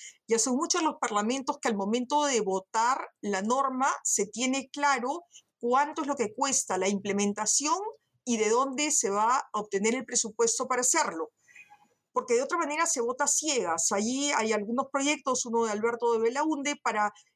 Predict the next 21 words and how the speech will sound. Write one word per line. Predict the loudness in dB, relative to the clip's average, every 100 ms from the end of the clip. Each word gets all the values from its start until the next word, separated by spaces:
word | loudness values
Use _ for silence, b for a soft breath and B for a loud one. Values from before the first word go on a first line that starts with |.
| -6
crear | 0 0 0
la | -4
Oficina | -2 0 0 0
de | 2
Estudios | 2 2 0 0
Económicos | 0 0 2 2 0 -2 0 0
que | -2
permita | -4 -2 0 0 0
dar | 2 2
esa | -2 -2 -2
información. | -2 0 0 0 -2 0 2 0 -4 _ b b -2
El | 0
otro | 0 0
tema | 0 0 0 0
que | 0 0 -6 -4
me | 0 2
parece | 0 0 0 0 0
súper | 0 0 0 -2 -2
importante | -2 -4 -4 0 0 0 -4 -2
porque | -2 -2 -8 -4
es | 0 0 0